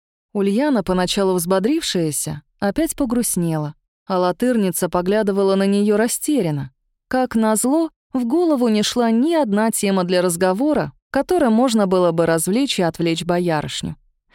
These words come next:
И об утреннем поступке Светланы не расскажешь,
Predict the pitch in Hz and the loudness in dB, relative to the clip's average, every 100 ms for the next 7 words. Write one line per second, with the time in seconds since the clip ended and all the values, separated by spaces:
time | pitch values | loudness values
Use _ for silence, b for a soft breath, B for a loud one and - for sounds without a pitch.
0 | B B B 269 262 294 302 277 262 254 | B B B 0 2 2 2 2 2 2
1 | 269 - 285 - 254 262 240 302 330 208 | 0 0 -2 0 -2 -2 -2 0 0 2
2 | 180 170 - 165 151 143 - | 2 0 -2 -2 -2 -6 -12